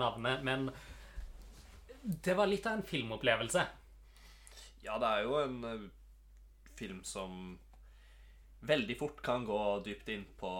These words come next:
Speaker 2: en.
Speaker 1: Absolutt. La oss si som grunnleggende, eh,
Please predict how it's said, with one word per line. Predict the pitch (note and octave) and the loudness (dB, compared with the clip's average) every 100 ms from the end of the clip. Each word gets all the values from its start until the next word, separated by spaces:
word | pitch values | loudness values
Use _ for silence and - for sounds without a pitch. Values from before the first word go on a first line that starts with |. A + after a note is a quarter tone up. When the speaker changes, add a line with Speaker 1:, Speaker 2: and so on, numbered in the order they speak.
| F#2+ | 4
Speaker 2:
en. | F#3 C#4 - - - - - - | 4 2 -8 -18 -18 -18 -18 -10
Speaker 1:
Absolutt. | - E3 F#3+ G#3 - - | -2 0 2 0 -2 2
La | G#3+ G3 | 6 6
oss | - - - - - - - - | 4 -6 -8 -10 -14 -14 -14 -10
si | - - F3 | -6 -4 -2
som | D3 D3 C3 | -2 -2 0
grunnleggende, | C3 C3 A2+ G#2 G#2 G#2+ G#2+ - - - - - - | 0 2 2 0 0 0 0 -2 -14 -18 -20 -20 -2
eh, | D#3 | 2